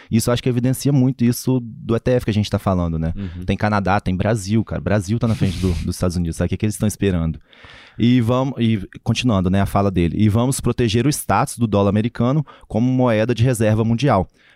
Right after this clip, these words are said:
Speaker 1: Precisamos priorizar o desenvolvimento de uma moeda digital seguro que preserve a privacidade."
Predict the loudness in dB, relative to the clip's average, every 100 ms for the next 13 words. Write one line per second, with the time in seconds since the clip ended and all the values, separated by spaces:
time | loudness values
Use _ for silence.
0 | -6 -2 0 0 0 0 -2 2 2 2
1 | 2 2 2 2 0 0 2 2 2 -2
2 | 0 2 2 2 0 -2 -4 -2 0 0
3 | -4 -2 0 0 -2 _ -4 -2 0 2
4 | 2 2 0 0 -2 -2 0 0 -2